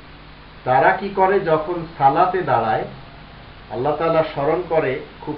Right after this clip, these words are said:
কম সংখ্যক মুনাফিকিনরা, এবং যখন তারা নামাজ পড়ে, তাদের মূলত হয়, মূলত নামাজ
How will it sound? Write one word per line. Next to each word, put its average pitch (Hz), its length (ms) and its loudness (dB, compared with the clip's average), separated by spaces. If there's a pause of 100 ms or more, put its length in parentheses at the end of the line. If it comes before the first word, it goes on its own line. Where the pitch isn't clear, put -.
কম 160 340 2
সংখ্যক 165 380 -6 (160)
মুনাফিকিনরা, 147 720 -4
এবং 147 320 0
যখন 143 300 -6
তারা 156 200 -2
নামাজ 135 300 -4 (120)
পড়ে, 143 300 -4 (640)
তাদের 143 320 0
মূলত 156 380 2
হয়, 170 380 2 (880)
মূলত 147 360 0
নামাজ 147 340 2